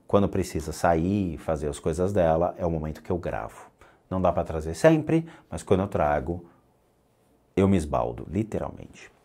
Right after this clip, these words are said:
tá? Bom, recadinhos finais, eu espero que todos escutem e assistam até o final os vídeos, porque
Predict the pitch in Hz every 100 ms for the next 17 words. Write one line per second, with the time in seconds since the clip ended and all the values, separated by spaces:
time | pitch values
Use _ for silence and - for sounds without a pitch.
0 | - 95 92 92 - - - - - -
1 | - - - - 135 156 127 - - -
2 | - - 135 151 107 95 131 120 117 -
3 | - - - 143 87 85 85 92 - 101
4 | 95 92 - 117 113 101 - - 95 -
5 | 104 101 92 82 - 101 - 92 - 120
6 | 127 101 82 76 69 65 65 - - -
7 | -